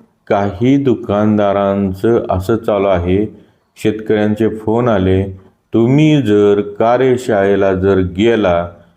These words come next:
तुम्हाला इथून पुढे आम्ही उधार औषध देणार नाही. आमच्या चार चार लाख रुपये, पाच पाच लाख रुपयाच्या ज्या उधारी आहेत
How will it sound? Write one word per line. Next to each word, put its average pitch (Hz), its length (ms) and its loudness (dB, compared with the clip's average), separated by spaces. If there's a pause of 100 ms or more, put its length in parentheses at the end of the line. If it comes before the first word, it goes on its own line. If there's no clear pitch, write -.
(180)
तुम्हाला 104 560 2
इथून 110 460 0
पुढे 98 480 0
आम्ही 95 540 0 (120)
उधार 90 500 0
औषध 92 300 -2
देणार 87 520 -2
नाही. 90 520 -2 (440)
आमच्या 92 560 0
चार 98 380 -4
चार 113 300 -2
लाख 104 200 0
रुपये, 95 380 -2
पाच 95 300 -4
पाच 110 300 -4
लाख 98 140 0
रुपयाच्या 95 440 -2
ज्या 92 200 0
उधारी 92 420 0
आहेत 95 360 0